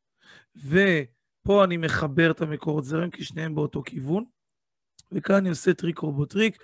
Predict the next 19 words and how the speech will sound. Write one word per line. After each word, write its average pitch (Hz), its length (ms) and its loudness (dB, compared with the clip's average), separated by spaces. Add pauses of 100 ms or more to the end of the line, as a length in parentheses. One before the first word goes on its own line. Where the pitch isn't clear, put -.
(380)
הופך 180 260 0
את 165 60 -2
זה 165 120 0
למקור 151 400 -6
מתח, 202 520 0 (440)
ואם 185 200 2
הייתי 196 280 2
מסרטט 175 560 0
את 185 80 -4
המעגל, 196 540 2 (340)
היינו 208 240 -2
מקבלים 190 380 -2
מעגל 180 380 2
עם 190 160 -4
שלושה 190 560 -4
חוגים, 156 460 -4
לא 185 120 4
ארבעה 156 280 2
חוגים, 185 400 -8